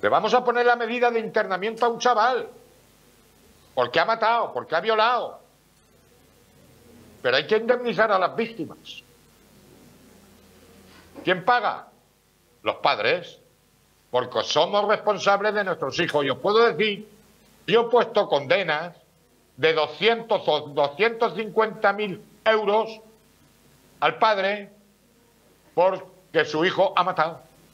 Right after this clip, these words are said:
Yo he puesto condenas de veinte, veinticinco mil euros a padre porque su hijo ha violado.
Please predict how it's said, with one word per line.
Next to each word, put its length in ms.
Yo 100
he 40
puesto 360
condenas 480
de 100
veinte, 360
veinticinco 640
mil 180
euros 380
a 140
padre 500
porque 320
su 220
hijo 260
ha 60
violado. 500